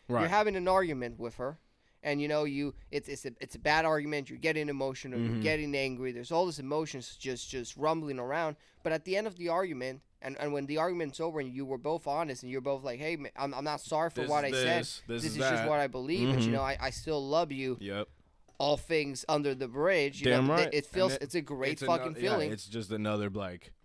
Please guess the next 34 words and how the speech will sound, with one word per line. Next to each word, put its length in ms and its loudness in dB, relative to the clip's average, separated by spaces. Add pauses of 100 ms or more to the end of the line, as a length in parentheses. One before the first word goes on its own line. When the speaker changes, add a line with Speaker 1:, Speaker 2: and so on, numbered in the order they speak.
(100)
Speaker 1:
roadblock 640 -8
that's 200 -10
just, 120 -14
like, 80 0
Speaker 2:
And 80 2
it 60 4
Speaker 1:
paved 60 -8 (120)
Speaker 2:
brings 360 2
you 100 2
Speaker 1:
away. 80 -4
Speaker 2:
together. 420 0
Speaker 1:
Exactly, 480 -6
exactly. 500 -6 (220)
You, 240 -10
it's 100 -14
like 300 -8 (480)
a 100 -8
really 220 -10
hard 300 -10
workout. 400 -12
It's 100 -14
just 160 -10
another 600 -6 (340)
exercise 720 -8
that 240 -8 (140)
you 100 -14
gotta 200 -8
get 280 -6
through 300 -6
to 120 -18
get 240 -12
better. 360 -14 (380)
And 140 -6
that's, 400 -4